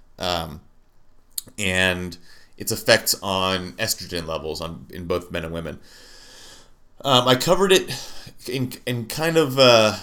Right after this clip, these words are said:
greater detail in the episode, A Plant-Based Response,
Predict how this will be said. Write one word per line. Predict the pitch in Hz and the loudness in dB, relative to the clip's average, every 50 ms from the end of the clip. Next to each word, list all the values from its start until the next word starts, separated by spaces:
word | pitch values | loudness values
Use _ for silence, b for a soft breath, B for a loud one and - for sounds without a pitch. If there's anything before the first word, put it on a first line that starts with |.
| B 110 B B - - - 95 - | B -16 B B -14 -12 -12 -10 -8
greater | - - 127 131 131 131 | -2 2 4 4 4 4
detail | 123 113 117 120 - 117 117 117 117 110 | 2 -2 -2 0 2 4 6 6 6 6
in | 107 107 | 4 0
the | 101 104 101 | 2 4 4
episode, | 104 104 - 104 - - - 113 104 101 104 - | 4 2 2 2 2 4 4 4 4 4 4 2
A | 71 - | 0 -2
Plant-Based | - - 107 104 - - - 104 101 - - | -4 -4 -4 -4 -2 -2 -2 -2 -2 -2 -4
Response, | 90 - - - 107 101 107 123 131 - - - - - | -4 -4 -2 0 0 0 0 0 0 -2 -2 -4 -4 -10